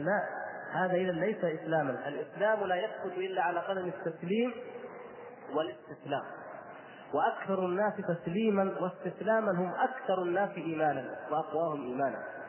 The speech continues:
ولهذا لما قيل للصديق رضي الله تعالى عنه: "إن صاحبك يزعم أو زعم البارحة أنه عرج به إلى السماء"، شيء عجيب جدا طبعا، أنه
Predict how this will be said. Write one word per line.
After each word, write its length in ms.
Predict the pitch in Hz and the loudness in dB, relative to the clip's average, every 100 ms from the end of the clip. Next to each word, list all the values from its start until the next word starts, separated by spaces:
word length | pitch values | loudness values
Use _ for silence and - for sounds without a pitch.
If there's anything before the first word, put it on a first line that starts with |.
| - - - - | -12 -12 -14 -4
ولهذا 340 | - 180 202 | 0 2 4
لما 220 | 190 180 175 | 2 0 -2
قيل 220 | 208 185 | -2 -4
للصديق 580 | 175 - 160 160 190 160 | -6 -6 -4 -2 0 2
رضي 200 | 156 151 | 2 2
الله 280 | 151 139 139 | 2 0 2
تعالى 240 | 139 139 | 0 2
عنه: 200 | 139 165 - - - - - - - - - - - 220 | 2 2 -2 -8 -10 -12 -12 -12 -12 -14 -16 -10 -4 -2
"إن 280 | 220 202 190 | 0 -2 0
صاحبك 640 | 196 180 214 208 185 185 - - - - - - - - | 0 0 0 0 2 2 2 -2 -6 -8 -8 -10 -10 -4
يزعم 480 | 170 202 170 180 190 | -4 -4 -2 -2 0
أو 280 | 170 170 160 | 0 0 2
زعم 280 | 214 190 | 4 4
البارحة 880 | 190 185 170 190 202 202 190 208 214 - - - - 196 | 4 2 4 4 4 4 4 4 2 -2 -6 -8 -2 0
أنه 420 | 196 202 196 175 | 2 4 4 4
عرج 260 | 190 208 | 4 2
به 340 | 185 185 208 196 | 0 -2 -2 -2
إلى 80 | 190 | -2
السماء"، 460 | - 196 180 185 185 - - - - - - - | -4 -4 -2 -2 -2 -6 -8 -10 -10 -10 -12 -4
شيء 100 | 226 | -2
عجيب 300 | 220 240 254 | -2 -4 -6
جدا 280 | 226 262 214 | -6 -4 -4
طبعا، 360 | 196 - - 151 | -4 -8 -8 -6
أنه 140 | 156 | -4